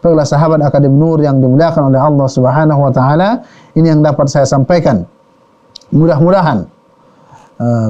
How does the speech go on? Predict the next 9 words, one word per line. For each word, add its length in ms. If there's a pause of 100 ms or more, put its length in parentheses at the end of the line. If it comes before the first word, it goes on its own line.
bisa 300
menambah 720 (320)
keilmuan 580
kita 540 (340)
dan 160
juga 300
mudah-mudahan, 880 (800)
eh, 160
kita 560